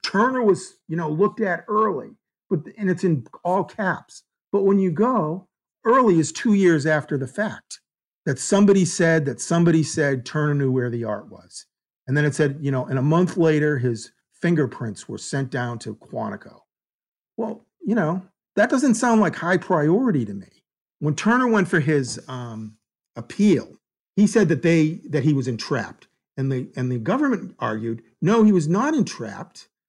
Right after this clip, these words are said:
because he had a predisposition for this kind of crime based on, and they referenced his convictions and arrests, maybe not his arrests, but at least his convictions in eighty-nine ninety.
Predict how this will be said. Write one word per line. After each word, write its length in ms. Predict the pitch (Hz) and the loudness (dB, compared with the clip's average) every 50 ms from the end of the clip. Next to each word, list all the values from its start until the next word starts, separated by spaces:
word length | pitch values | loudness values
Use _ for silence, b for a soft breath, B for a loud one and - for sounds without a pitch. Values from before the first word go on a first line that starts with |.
| _ _ _ _ | _ _ _ _
because 340 | 156 147 - 202 180 170 | -4 -2 0 0 0 2
he 120 | - 226 220 | 4 4 4
had 120 | 226 196 | 4 4
a 60 | 156 | 0
predisposition 1120 | - - - 233 254 240 202 220 - - - - - 160 143 - 233 285 262 - 190 143 | -2 -4 -2 0 2 2 2 2 0 -2 -4 -4 -2 -2 0 0 -2 -2 -2 -2 -6 -8
for 140 | 123 - 151 | -6 -6 -6
this 240 | 135 151 190 185 - | -2 -2 -2 -2 -4
kind 280 | - - 170 165 156 139 | -6 -8 -6 -4 -4 -4
of 140 | 135 - | -6 -8
crime 480 | - - - 226 269 269 120 - - _ _ _ _ _ _ _ _ _ _ _ _ _ _ _ _ _ | -10 -10 -8 -8 -8 -8 -8 -12 -16 _ _ _ _ _ _ _ _ _ _ _ _ _ _ _ _ _
based 360 | - 190 196 220 214 - - 196 | 2 4 6 6 4 2 0 0
on, 420 | 165 156 151 147 151 151 147 - _ _ _ _ _ - | 0 0 0 0 -2 -4 -6 -10 _ _ _ _ _ -4
and 120 | 151 151 | -2 0
they 240 | 156 156 156 165 175 - | 2 2 0 0 -2 -4
referenced 640 | 143 143 185 220 226 226 - 165 147 135 - - | -2 0 0 0 0 -2 -4 -4 -4 -4 -6 -10
his 280 | 160 123 151 143 127 - | -6 -4 -2 -2 -4 -4
convictions 640 | - 156 139 127 147 170 170 170 - 185 170 156 139 | -6 -6 -4 -2 0 -2 -2 -2 -4 -4 -2 -2 -4
and 160 | 147 135 131 | -4 -6 -8
arrests, 540 | 120 120 139 170 160 123 - - - - - _ _ _ _ _ _ _ - - - _ | -6 -4 -4 -4 -4 -6 -8 -12 -16 -18 -20 _ _ _ _ _ _ _ -18 -18 -16 _
maybe 340 | 302 190 143 160 175 165 160 | -6 -2 0 2 2 2 2
not 280 | 147 139 131 123 - - | 0 0 -2 -4 -6 -8
his 240 | - 104 104 95 131 | -12 -14 -14 -14 -12
arrests, 340 | 110 107 110 101 104 - | -10 -10 -10 -10 -10 -14
but 140 | - - 117 | -18 -18 -16
at 80 | 120 139 | -8 -2
least 220 | 151 180 180 - | -2 -2 0 -2
his 120 | 160 131 - | -4 -8 -6
convictions 580 | - 135 123 131 180 170 175 - 139 120 110 | -6 -6 -4 -4 -4 -4 -6 -8 -12 -10 -10
in 120 | 117 120 - | -12 -10 -6
eighty-nine 560 | - 143 143 147 147 139 135 127 123 120 120 | -4 -2 -2 -2 -2 -4 -6 -6 -8 -10 -10
ninety. 460 | 117 120 123 120 120 117 104 - _ | -10 -10 -10 -10 -12 -12 -16 -20 _